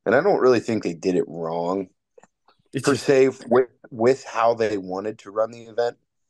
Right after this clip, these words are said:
Speaker 1: Um, but I would have liked a rising bar with set jumps.
Speaker 2: Yeah. So, I mean, in theory, like, the lanes made sense. It just
Speaker 1: Yeah.
Speaker 2: took,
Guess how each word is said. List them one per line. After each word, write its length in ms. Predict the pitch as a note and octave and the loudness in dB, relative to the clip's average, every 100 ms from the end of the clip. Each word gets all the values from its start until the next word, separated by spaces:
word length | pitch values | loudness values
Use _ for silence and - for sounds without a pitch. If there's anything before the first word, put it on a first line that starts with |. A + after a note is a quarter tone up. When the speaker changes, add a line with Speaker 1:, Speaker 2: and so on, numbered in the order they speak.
| _ _ _ | _ _ _
Speaker 1:
Um, 540 | - F#2+ F#2 F2 F2+ - | 0 0 0 -6 -14 -10
but 120 | G2+ | -6
I 140 | F2 C3+ | 0 2
would 120 | C#3+ | 2
have 80 | G2+ | 2
liked 220 | G2+ F#2+ | 0 0
a 40 | F#2+ | -4
rising 440 | F2+ F#2 F2 F2 | -4 -6 -8 -12
bar 340 | E2 E2+ E2+ | -6 -4 -4
with 120 | E2+ E2+ | -6 -10
set 320 | - F#2 - | -4 -4 -6
jumps. 540 | D#2+ D2 - - - _ | -12 -12 -14 -20 -20 _
Speaker 2:
Yeah. 340 | A#2+ G#2 F2 E2+ _ _ | -6 -6 -6 -10 _ _
So, 140 | - G3 | 2 6
I 60 | |
mean, 200 | F#3 F3 | 6 4
in 240 | D#3 F#3 G3 | 2 0 0
theory, 440 | - D#3 F3 F#3+ | 0 2 4 4
like, 200 | E3+ C3+ | 2 2
the 100 | B2 | 0
lanes 440 | A#2 C3 C#3+ C#3 A2 | -2 -2 -2 -4 -6
made 260 | A#2 A#2 | -6 -6
sense. 640 | - B2 G#2+ F#2 F#2 - - _ | -6 -6 -6 -8 -12 -18 -20 _
It 80 | A#2+ | -8
just 240 | A2 - | -6 -6
Speaker 1:
Yeah. 240 | F#2+ G2 | -2 -2
Speaker 2:
took, 80 | G#2 | -2